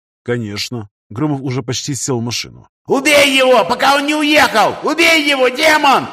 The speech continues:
Убей его, пока он один! Убей его, потом будет поздно!" Ломтев поморщился, словно у него болел зуб. "Мне тоже жаль, что так вышло, отец", сказал Громов, неправильно истолковав его гримасу.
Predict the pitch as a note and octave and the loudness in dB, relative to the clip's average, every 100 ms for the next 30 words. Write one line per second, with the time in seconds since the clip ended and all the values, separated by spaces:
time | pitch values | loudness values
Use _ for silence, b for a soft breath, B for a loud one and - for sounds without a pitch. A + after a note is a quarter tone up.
0 | - D#4+ E4+ E4 D#4+ D#4+ D4 C#4 D4 C#4 | -4 0 2 2 2 2 2 2 0 2
1 | D#4+ D#4 D#4 D#4 D#4+ D4 D3+ - D4+ E4+ | 2 2 0 0 0 0 -2 -4 -2 2
2 | F4 E4+ D#4 D4+ C#4+ A#3 C4+ C#4 E4 E4+ | 2 2 2 2 4 2 0 2 2 2
3 | E4+ C#4+ D4 D#4+ C#4 C#4 C#4 F3 - - | 0 0 2 4 2 2 0 0 -4 -16
4 | - _ _ A#2+ C#3 C3 C#3+ F3 D#3+ G2+ | -20 _ _ -6 -6 -6 -6 -4 -6 -8
5 | - E2 D2 D2+ - C3+ C3+ B2+ B2 D3+ | -12 -14 -16 -12 -6 -4 -2 -2 -2 -2
6 | B2+ B2 C3 G2+ E2 _ _ _ _ - | -2 -4 -4 -8 -14 _ _ _ _ -8
7 | A#2+ C3 A#2+ D#3 G2+ F#2+ A2+ G2+ D2+ - | -4 -4 -2 -2 -2 -6 -8 -8 -10 -14
8 | - A2 B2+ - B2+ G2+ - D#2 G2+ A#2 | -10 -4 -4 -4 -6 -6 -12 -16 -8 -8
9 | F2+ - - _ - - B2+ D#3 A2 C#3+ | -8 -10 -14 _ -12 -6 -2 -2 -2 -4
10 | C3 G#2 A#2+ C#3 C#3+ B2+ - A#2+ G#2+ A#2 | -4 -6 -4 -4 -2 -4 -6 -8 -6 -4
11 | A#2+ A2+ A#2 A#2 G2+ C#2 - - | -4 -6 -6 -6 -8 -12 -16 -18